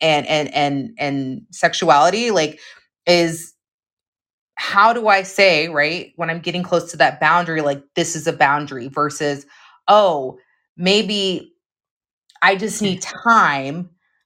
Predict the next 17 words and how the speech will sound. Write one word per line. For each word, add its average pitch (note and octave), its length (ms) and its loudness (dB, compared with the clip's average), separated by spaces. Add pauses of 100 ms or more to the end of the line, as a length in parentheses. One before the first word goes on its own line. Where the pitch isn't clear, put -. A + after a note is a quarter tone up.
(120)
to F#3 140 -6
settle E3 500 0
in," B2+ 380 -6
or, D#3+ 460 2
"I E3+ 80 4
want A3 380 0
to G#3 80 -4
explore, E3 460 -2
but E3+ 120 4
I E3+ 60 0
need F3+ 200 -6
to - 80 -16
go F3+ 160 0
at F3 60 4
a E3+ 60 -2
different E3 380 -6
pace," - 480 -8